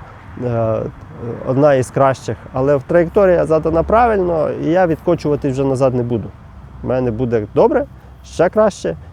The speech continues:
і офігенно. Чого і вам бажаю. Тому що, пишіть там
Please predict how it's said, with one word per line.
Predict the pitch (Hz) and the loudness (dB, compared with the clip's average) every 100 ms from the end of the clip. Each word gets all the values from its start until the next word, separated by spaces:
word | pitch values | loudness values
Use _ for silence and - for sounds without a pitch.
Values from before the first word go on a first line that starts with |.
| - - | -20 -10
і | 185 202 | -4 0
офігенно. | 156 - 135 120 95 - - - - - - - - - | 0 0 2 2 0 -6 -16 -20 -20 -20 -20 -20 -20 -4
Чого | 147 202 269 | 0 4 4
і | |
вам | 196 202 | 4 4
бажаю. | 190 165 160 104 - - - - - - - - - - - - - | 2 2 4 2 -2 -12 -20 -20 -20 -20 -20 -20 -20 -20 -20 -20 -8
Тому | 147 160 247 311 285 254 208 147 - - - - - - - - | -2 2 2 4 4 6 6 2 -12 -20 -20 -20 -20 -20 -20 -12
що, | - 156 107 104 - - - - - - - - - - | 0 2 2 -4 -20 -20 -20 -20 -20 -20 -20 -20 -20 -4
пишіть | 151 - 277 | -2 0 -2
там | - 226 190 180 165 | 0 -2 0 -2 -6